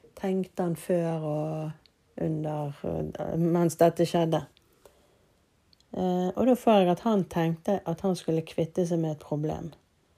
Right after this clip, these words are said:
Ehm, igjen så får jeg liksom den følelsen av å være litt naiv, altså trodd at ting var lettere enn det som det er.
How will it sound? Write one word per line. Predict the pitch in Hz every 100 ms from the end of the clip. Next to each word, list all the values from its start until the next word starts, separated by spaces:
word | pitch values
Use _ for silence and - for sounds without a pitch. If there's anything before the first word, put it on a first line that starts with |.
| _ _ _ _ _ _ _
Ehm, | 175 170 165 165 -
igjen | - 214 254 202 160
så | 151 185
får | 214
jeg | 185
liksom | 190 190
den | 190 175
følelsen | - 156 165 170 175
av | 165 156
å |
være | 156 156 175
litt | 175
naiv, | 165 - 190 185 180 175 175 170 - _ _ _ _ _ _ _ -
altså | 170 170 - _
trodd | - - 185 156 151
at | 147 -
ting | 190 175
var | 156 151
lettere | 185 - _ - 170 160
enn | 151
det | 165 165 151 147 _ _ _ _ _ - _ _ -
som | 180 165
det | 151
er. | 175 180